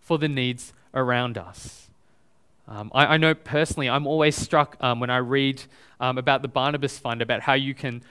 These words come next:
donate porridge for a child, uh, for a whole month for just eight dollars. Um, or you can help send a child to school in Pakistan for one month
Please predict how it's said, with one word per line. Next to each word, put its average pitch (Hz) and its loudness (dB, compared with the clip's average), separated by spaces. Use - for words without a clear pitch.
donate 143 2
porridge 147 4
for 143 -2
a 131 -2
child, 135 -2
uh, 117 -2
for 139 -2
a 127 0
whole 165 0
month 143 -4
for 147 -2
just 139 -6
eight 143 -4
dollars. 98 -10
Um, 104 -8
or 139 2
you 147 -2
can 151 -4
help 156 0
send 156 -2
a 135 0
child 143 0
to 156 -4
school 147 0
in 139 -2
Pakistan 147 -4
for 139 -2
one 143 -4
month 131 -6